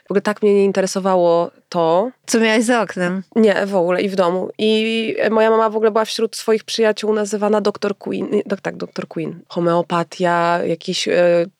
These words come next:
Speaker 1: kulki tybetańskie. E, w ogóle ona zawsze była taka specjalistka właśnie od zdrowia. I w ogóle nie jadła mięsa. Jak ja się urodziłam, to już nie jadła mięsa.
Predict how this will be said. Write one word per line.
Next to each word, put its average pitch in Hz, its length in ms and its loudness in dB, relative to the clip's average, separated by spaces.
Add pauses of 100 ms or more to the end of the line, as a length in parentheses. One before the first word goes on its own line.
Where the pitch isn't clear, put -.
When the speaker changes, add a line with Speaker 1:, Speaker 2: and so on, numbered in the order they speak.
Speaker 1:
kulki 190 300 -4
tybetańskie. 175 1200 0 (360)
E, 175 360 2
w 175 60 -4
ogóle 185 160 2
ona 170 100 -2
zawsze 170 240 -6
była 170 120 0
taka 170 140 -4
specjalistka 175 600 -6
właśnie - 320 -4
od - 440 -8
zdrowia. 175 640 -2 (160)
I 240 140 0
w 226 80 -2
ogóle 240 260 4
nie 240 120 4
jadła 220 600 2
mięsa. 165 580 0
Jak - 160 -8
ja 185 60 -4
się - 140 -8
urodziłam, 185 460 -4
to 175 80 -12
już 175 140 -14
nie 175 80 -6
jadła 156 240 -6
mięsa. 151 400 -10